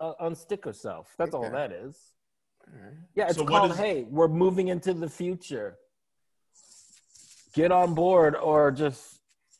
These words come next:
Speaker 2: I mean,
Speaker 1: don't
Speaker 2: wasn't it
Speaker 1: comment."
Speaker 2: always in the future?
Speaker 3: But, like, a future where everyone's white, except for, like, Whoopi Goldberg
Speaker 1: It's
Speaker 3: and, like, one of the
Speaker 1: super
Speaker 2: <laughs> LeVar Burton.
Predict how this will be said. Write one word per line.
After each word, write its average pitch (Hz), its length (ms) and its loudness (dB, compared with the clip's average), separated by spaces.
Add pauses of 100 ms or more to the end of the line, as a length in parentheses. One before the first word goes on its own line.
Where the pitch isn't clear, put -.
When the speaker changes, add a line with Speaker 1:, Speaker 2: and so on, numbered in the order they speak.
(120)
Speaker 2:
I 110 60 -12
mean, 110 160 -12
Speaker 1:
don't 139 100 2
Speaker 2:
wasn't 104 200 -4
it - 40 -4
Speaker 1:
comment." 123 280 0
Speaker 2:
always - 180 -12
in 190 140 -12
the 196 80 -8
future? 208 500 -10 (1200)
Speaker 3:
But, 127 120 -2
like, 110 220 2
a 143 80 -6
future 127 320 -2
where 101 120 0
everyone's 92 360 -2
white, 92 280 -4 (840)
except 101 320 -4
for, 101 120 -4
like, 82 260 -2 (140)
Whoopi 90 240 -6
Goldberg 90 440 -6
Speaker 1:
It's 165 160 0 (280)
Speaker 3:
and, - 40 -8
like, 180 80 -4
one 214 80 2
of 226 260 2
the 214 160 4
Speaker 1:
super 147 320 6
Speaker 2:
<laughs> - 240 4
LeVar 110 460 2
Burton. 85 340 -4